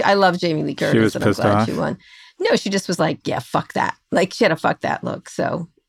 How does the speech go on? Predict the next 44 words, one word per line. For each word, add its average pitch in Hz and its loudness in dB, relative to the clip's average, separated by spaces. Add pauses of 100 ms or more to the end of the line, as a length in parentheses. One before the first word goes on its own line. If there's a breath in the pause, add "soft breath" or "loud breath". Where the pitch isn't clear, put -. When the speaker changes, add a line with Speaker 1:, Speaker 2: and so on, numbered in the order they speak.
Speaker 1:
you 180 -4
know, - -8 (320)
I'm 247 0
so 208 -2
happy 165 0
to 156 -4
beat 147 -2
all 147 2
the 135 -2
others. 127 -6
That's - -6
how - -4
I 127 -6
feel - -10
about - -8
these - -20
things, - -12
including 185 0
some, 151 0
o-, 139 -2
some 139 -4
other - -2
tech - -6
podcasts - -4
who - -4
we - -2
don't - -4
like. - 0 (400 loud breath)
So 220 2 (260)
today, 226 4
we 220 0
have 262 -2
so 240 0
much 220 -2
to 180 -2
talk 180 -2
about. 170 -2
Speaker 2:
We 98 2
do. 101 4
Speaker 1:
Like 139 0
Silicon 147 -2
Valley 143 2
Bank 143 -2
rescue. 196 -2